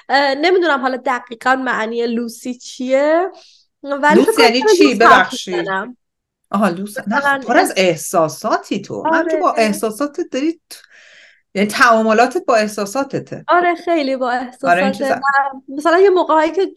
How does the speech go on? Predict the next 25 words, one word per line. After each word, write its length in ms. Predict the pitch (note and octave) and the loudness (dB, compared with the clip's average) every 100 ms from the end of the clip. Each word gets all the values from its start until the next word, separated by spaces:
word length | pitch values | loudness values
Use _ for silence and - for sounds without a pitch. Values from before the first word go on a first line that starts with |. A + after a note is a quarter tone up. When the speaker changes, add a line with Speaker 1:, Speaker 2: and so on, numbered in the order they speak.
| - | -10
Speaker 1:
گوشی 300 | C#4+ - C#4+ | -12 -10 -8
رو 100 | C#4+ | -8
می‌گیرم 440 | C#4+ C#4+ C#4+ C#4+ | -6 -4 -4 -2
دستم، 500 | C#4 D4 - D4+ E4+ | -2 -4 -6 -6 -2
یه 80 | F#4 | -2
ذره 220 | F4+ F4+ | -2 -4
اینجوری، 380 | D4+ C#4+ - D4 C5+ - | -6 -10 -14 -16 -18 -20
«سلام 760 | - D5+ B4 A#4 A4 A4 G4+ G4 | -10 -2 4 6 4 4 2 2
بچه‌ها.» 300 | F#4+ F#4 - - C#5 - B4 - | 0 0 2 0 0 4 4 6
<laughs> 760 | B4 A#4+ C5 D#5 D5+ F5 - | 4 6 6 4 6 4 6
در 160 | G4+ G#4 | 4 6
اون 180 | A4+ B4+ A#4 | 6 2 4
لحظه 460 | G4 G#4+ G4+ G4+ A4 G#4+ A4 - A4 | 6 6 4 2 2 4 2 2 2
همینطوریم. 1040 | G#4+ G#4+ - - G#4 E4+ C#4+ C4+ C4 B3+ | 4 2 0 -8 -4 2 2 2 -2 -2
و 120 | C4+ | -6
یادمه 360 | D4 F4 F#4+ G#4 | -4 -4 -4 -4
که، 280 | F#4+ F#4 F#4 F#4 - _ _ _ - | -4 -4 -4 -8 -20 _ _ _ -8
اه، 260 | B3+ B3 | -6 -4
یه 140 | B3+ D#4 | -2 0
مدتی 520 | E4 C#4+ C4 D4 D#4+ | 0 0 -2 -2 -6
انقدر 480 | G3+ B3+ A#3+ B3+ C#4+ | -8 -4 0 0 0
اینو 320 | - B3+ A#3 | -8 -8 -6
گرفتم 720 | A3 A3 A3 G#3+ A3 - A3 | -6 -2 0 0 -2 -6 -4
از 200 | G#3+ A3 | -4 -6
آدما 720 | - G#3 A3 A3 A3+ C#4+ B3+ | -6 -6 -6 -6 -6 -4 -4